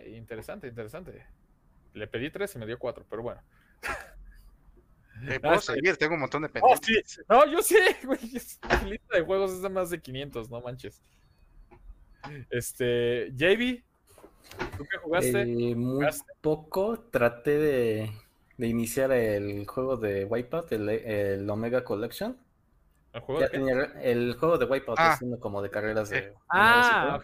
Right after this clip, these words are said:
Speaker 3: P.
Speaker 1: ok, sí, sí,
Speaker 2: Sí,
Speaker 1: sí.
Speaker 2: el de, el de naves.
Speaker 3: Está bien bonito el juego, ya tenía ganas
Speaker 2: Sí.
Speaker 3: de jugarlo, no lo había tocado y dije, "Ah". Además de que me gustan mucho sus soundtracks de todos los juegos, música muy, muy buena, electrónica y todo.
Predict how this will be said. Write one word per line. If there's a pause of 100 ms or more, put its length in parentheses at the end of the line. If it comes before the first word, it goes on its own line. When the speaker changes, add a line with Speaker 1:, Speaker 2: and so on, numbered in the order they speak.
Speaker 3:
P.
Speaker 1:
ok,
sí,
sí,
Speaker 2:
Sí,
Speaker 1:
sí.
Speaker 2:
el
de, (140)
el
de
naves. (360)
Speaker 3:
Está
bien
bonito
el
juego,
ya
tenía
ganas
Speaker 2:
Sí.
Speaker 3:
de
jugarlo,
no
lo
había
tocado
y
dije,
"Ah". (500)
Además
de
que
me
gustan
mucho
sus
soundtracks
de
todos
los
juegos, (440)
música
muy,
muy
buena,
electrónica
y
todo.